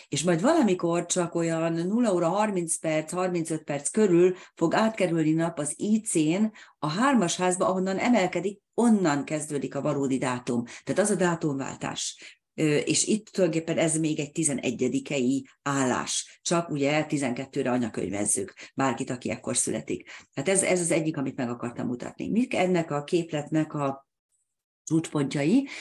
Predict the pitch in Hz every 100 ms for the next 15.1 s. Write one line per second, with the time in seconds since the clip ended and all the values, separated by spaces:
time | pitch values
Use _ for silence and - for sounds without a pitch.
0 | - - 262 220 175 180 165 165 160 156
1 | - 156 170 226 208 180 - 202 180 170
2 | 170 156 160 175 160 160 151 147 - 147
3 | 143 143 139 143 135 143 139 135 131 -
4 | 131 127 123 - 147 180 247 - - -
5 | - 185 240 202 165 160 165 156 147 196
6 | 185 170 147 165 170 165 151 - 151 147
7 | 139 139 151 143 139 131 151 143 139 175
8 | 175 180 156 - 156 135 135 - - -
9 | - 139 151 - 175 156 143 151 156 143
10 | 143 214 220 175 160 147 139 147 143 131
11 | - 147 139 - 135 139 156 156 143 135
12 | - - 139 139 185 165 156 156 151 147
13 | 139 135 131 135 - 156 156 147 135 -
14 | - - 160 160 202 220 208 254 254 262